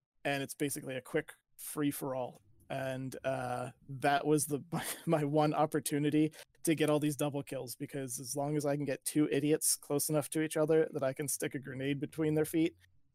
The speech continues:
I can, I can actually start scoring 'em. And I slowly grinded it out every day. I was getting, like, five percent, twenty percent if I got really lucky.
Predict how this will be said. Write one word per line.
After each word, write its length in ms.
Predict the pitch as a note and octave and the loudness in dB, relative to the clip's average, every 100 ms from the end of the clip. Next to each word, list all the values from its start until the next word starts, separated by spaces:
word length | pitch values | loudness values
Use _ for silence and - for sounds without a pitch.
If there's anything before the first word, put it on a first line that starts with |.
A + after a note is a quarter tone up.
| _ - | _ -2
I 80 | C#3+ | -2
can, 340 | C#3+ C3+ C3 - | 0 -4 -4 -8
I 80 | C#3 | -6
can 120 | C3+ | -2
actually 360 | C3+ C3+ - C#3 | 0 0 -4 -6
start 300 | - C3+ A#2+ | -4 -4 -4
scoring 460 | - - C3 B2 B2 | -4 -6 -6 -6 -6
'em. 220 | A#2+ A#2+ - | -8 -10 -4
And 420 | B2 B2+ B2 B2 - _ _ - | -4 -2 -4 -8 -14 _ _ -6
I 120 | C3 | 0
slowly 720 | B2+ - - D3 D3 D3 C#3+ | 2 4 4 4 6 6 4
grinded 400 | C#3 D3 C#3 C3+ | 2 0 0 -2
it 120 | B2+ B2+ | -4 -4
out 200 | C3 - | -4 -4
every 340 | C3+ C3 C3+ | -6 -4 -6
day. 220 | B2+ C3 B2+ | -4 -4 -4
I 40 | |
was 140 | B2 | -6
getting, 280 | - C3 B2+ | -6 -6 -6
like, 400 | B2+ B2+ - - - _ _ _ _ _ _ _ _ _ | -6 -8 -10 -14 -20 _ _ _ _ _ _ _ _ _
five 600 | - - C#3+ C3+ C#3 C#3 - | -12 -4 2 4 4 0 -4
percent, 880 | C#3 - C#3+ C3 C3 C3 - - - _ _ _ - | 0 2 4 2 -2 -2 -2 -4 -8 _ _ _ -10
twenty 460 | - C3+ C3 C3+ | -2 0 0 0
percent 540 | - C#3 - C#3 C3+ B2+ | -2 -2 2 2 2 0
if 80 | |
I 100 | C#3+ | 0
got 240 | C#3 C3 B2 | 0 -2 -2
really 420 | C3 C#3 C3+ C3+ | -2 0 0 -2
lucky. 460 | B2+ C#3 D3 C#3 | -2 -4 -2 -4